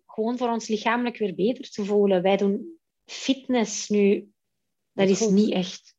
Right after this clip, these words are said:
Speaker 1: fitness, maar dat is gewoon in beweging blijven.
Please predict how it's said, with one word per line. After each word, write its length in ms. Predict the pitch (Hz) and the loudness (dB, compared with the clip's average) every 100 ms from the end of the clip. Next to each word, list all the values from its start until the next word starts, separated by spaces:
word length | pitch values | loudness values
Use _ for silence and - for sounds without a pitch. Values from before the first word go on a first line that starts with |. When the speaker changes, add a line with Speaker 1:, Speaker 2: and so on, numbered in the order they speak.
| _ | _
Speaker 1:
fitness, 760 | - 277 269 - 196 185 - - | -2 0 2 4 4 4 -2 -6
maar 180 | 208 196 | -2 2
dat 120 | 185 | 2
is 160 | 180 | 0
gewoon 240 | - 190 220 | 0 2 4
in 200 | 202 185 | 4 4
beweging 600 | 170 185 214 196 190 180 | 6 8 10 8 4 4
blijven. 460 | 180 190 190 185 | 4 4 2 -4